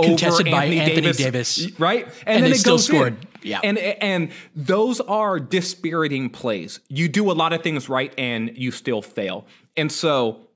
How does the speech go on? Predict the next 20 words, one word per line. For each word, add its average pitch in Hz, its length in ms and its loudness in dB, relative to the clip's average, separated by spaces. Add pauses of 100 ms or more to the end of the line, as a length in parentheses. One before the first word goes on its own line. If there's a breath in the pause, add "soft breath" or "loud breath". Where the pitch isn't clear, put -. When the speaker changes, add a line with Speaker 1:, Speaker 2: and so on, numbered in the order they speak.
(180)
Speaker 2:
A 202 160 0
D's 208 240 2
gonna 190 220 0
need, 160 340 -4
like, 131 300 -4
the 139 80 0
whole 196 220 0
team, 143 360 -2
but 110 220 -4
A 165 160 0
D 131 200 -4
especially, 110 480 -6
I 107 120 -8
think 104 240 -10
he's 143 200 -4
gonna 135 200 -4
need 113 140 -4
to 110 80 -8
fight - 420 -6
through 110 400 -10